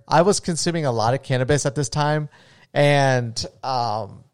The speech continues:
uh, my lungs, I don't know if they were at, like, the best capacity they could ever be at.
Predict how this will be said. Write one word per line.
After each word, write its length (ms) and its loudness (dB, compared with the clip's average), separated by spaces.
uh, 240 4
my 140 2
lungs, 480 0
I 100 0
don't 140 2
know 80 6
if 80 0
they 100 2
were 100 4
at, 320 2
like, 140 -2
the 80 2
best 300 4
capacity 560 2
they 100 4
could 160 2
ever 180 4
be 240 2
at. 300 4